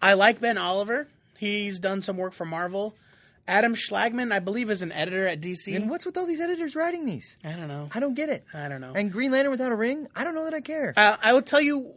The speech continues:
Speaker 1: what I have. Uh, you know what? I'll save it for the next one. Go.
Speaker 2: Flashpoint, Dead Men and the Flying Graysons. Covers by Cliff Chiang, who I love.
Speaker 1: Yes.
Speaker 2: Written by J T Kroll.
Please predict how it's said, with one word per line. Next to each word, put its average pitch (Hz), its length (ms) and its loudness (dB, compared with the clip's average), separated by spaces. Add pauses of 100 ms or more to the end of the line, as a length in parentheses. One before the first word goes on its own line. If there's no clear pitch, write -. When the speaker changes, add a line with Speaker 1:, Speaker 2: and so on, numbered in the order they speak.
(180)
Speaker 1:
what 208 380 0
I 202 220 4
have. 190 460 2
Uh, 170 260 2 (100)
you 196 100 0
know 202 120 4
what? 202 200 2
I'll 185 80 0
save 180 240 0
it 170 140 -4
for 170 100 -8
the 165 80 -6
next 160 220 -4
one. 135 80 -10
Go. 139 220 -6 (460)
Speaker 2:
Flashpoint, 170 520 4 (240)
Dead 180 200 8
Men 190 300 2
and 147 160 -2
the 147 60 4
Flying 185 360 0
Graysons. 147 560 0
Covers 165 320 2
by 139 160 2
Cliff 185 300 -6
Chiang, 143 560 -4
who - 60 -12
I 90 60 -10
love. 87 360 -8 (160)
Speaker 1:
Yes. 143 380 -6
Speaker 2:
Written 165 200 0
by 143 440 4
J 107 240 -6
T 113 180 -6
Kroll. 104 480 -6